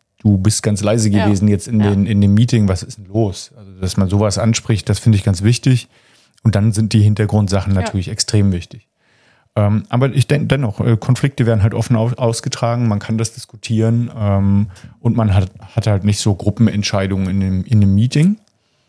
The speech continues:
Speaker 1: Und das meinte ich vorhin mit, ähm, wie hab ich's formuliert? Ähm,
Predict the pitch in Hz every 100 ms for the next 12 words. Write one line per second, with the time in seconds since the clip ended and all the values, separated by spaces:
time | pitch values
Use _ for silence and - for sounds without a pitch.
0 | _ - 104 - 110 127 135 135 135 127
1 | 127 127 - 110 104 104 104 104 110 117
2 | - 117 117 110 117 120 - _ _ _
3 | _ _ 104 98 98 98 98